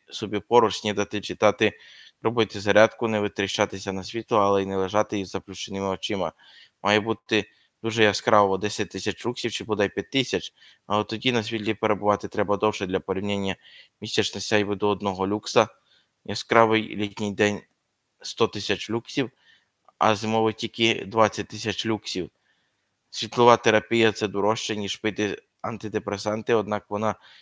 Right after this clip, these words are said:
ефективно лікує сап чи запобігає його розвитку. Не все ідеально, світлову терапію не можна поєднувати з низкою ліків, мелатоніном, літієм, антипсихотиками і навіть деякими антибіотиками.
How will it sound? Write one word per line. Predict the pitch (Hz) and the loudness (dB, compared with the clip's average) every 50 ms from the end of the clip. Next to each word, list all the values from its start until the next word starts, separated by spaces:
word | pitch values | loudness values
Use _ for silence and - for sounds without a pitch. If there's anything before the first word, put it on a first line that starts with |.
| _ _ - | _ _ -10
ефективно | 95 98 - 110 101 - _ _ _ - 117 117 113 113 113 110 107 107 | -8 -6 -6 -6 -8 -8 _ _ _ -2 -2 -2 0 -2 -2 -2 -2 -2
лікує | 101 104 98 - 107 104 104 101 | -4 -6 -4 -2 0 2 2 2
сап | 95 - 104 101 - | 2 0 0 -2 -2
чи | - 110 107 | -4 -4 -4
запобігає | 101 101 98 - 95 87 98 101 104 107 107 104 | -4 -4 -6 -6 -6 -4 -2 0 2 2 2 2
його | 101 98 98 101 101 98 - _ _ _ _ _ _ _ _ _ _ _ _ _ | 0 -2 0 -2 -2 -2 -4 _ _ _ _ _ _ _ _ _ _ _ _ _
розвитку. | - 98 110 113 113 117 110 104 - _ - 98 | -6 -2 -2 0 0 -2 -4 -6 -6 _ -6 -6
Не | 95 90 | -6 -6
все | 85 - 110 104 | -6 -4 -2 -2
ідеально, | 101 92 95 101 104 107 104 98 95 | -2 0 2 4 4 4 2 -2 -6
світлову | - - 98 - - 101 101 101 | -8 -12 -14 -8 -4 -4 -4 -2
терапію | - - 95 98 95 - 104 107 104 | 0 0 -2 -2 -2 -2 -4 -4 -4
не | 98 98 | -4 -6
можна | 98 95 95 98 95 | -6 -8 -8 -10 -12
поєднувати | - - 98 98 95 95 98 98 95 - 101 92 | -10 -6 -4 -4 -4 -4 -4 -6 -6 -6 -8 -8
з | 98 | -8
низкою | 98 92 - - - 95 95 95 | -8 -10 -10 -10 -6 -6 -6 -4
ліків, | 98 107 104 - - 95 - _ _ _ - - - _ _ _ _ | -4 -4 -6 -6 -8 -10 -10 _ _ _ -20 -20 -20 _ _ _ _
мелатоніном, | - 101 104 101 98 - - 98 98 107 113 117 117 104 98 | 0 2 2 2 2 0 -2 -4 -2 -2 -2 -2 -2 -2 -2
літієм, | 101 104 - - - 110 107 104 | -4 -6 -6 -4 -2 0 0 0
антипсихотиками | 104 95 - 104 - - 101 95 - - 101 98 - 98 - 101 98 101 98 | 0 -2 -4 -6 -8 -8 -10 -6 -2 0 0 0 -2 -4 -4 -4 -2 -2 -4
і | |
навіть | 95 98 95 95 95 | -4 -4 -4 -6 -4
деякими | 90 104 101 92 - - 95 98 92 | -2 -2 -2 -2 -2 -4 -4 -4 -4
антибіотиками. | 92 85 - 87 92 95 98 104 101 - 95 - _ _ _ _ _ 87 80 - _ - 82 76 | -4 -6 -8 -6 -2 0 0 0 0 -2 -6 -12 _ _ _ _ _ -8 -8 -8 _ -14 -16 -16